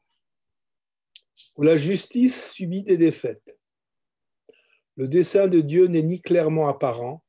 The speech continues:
ni traduisible en catégories rationnelles, d'ordre et de dessein.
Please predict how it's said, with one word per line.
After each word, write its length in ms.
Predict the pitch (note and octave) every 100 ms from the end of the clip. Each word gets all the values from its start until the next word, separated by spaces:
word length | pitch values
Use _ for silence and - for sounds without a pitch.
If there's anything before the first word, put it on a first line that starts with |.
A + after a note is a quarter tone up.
| _
ni 120 | C#3 D3+
traduisible 600 | - D3 C3+ C3 C#3+ C#3
en 80 | B2
catégories 640 | - C3 C#3 B2+ A2+ B2+
rationnelles, 680 | A#2+ A2+ - A2+ G#2+ B2 F3+ _ _ _ _ _ _ _
d'ordre 460 | B2 C#3+ D#3+ D#3+
et 60 | C#3+
de 100 | B2
dessein. 500 | A2 A#2 - A2 G#2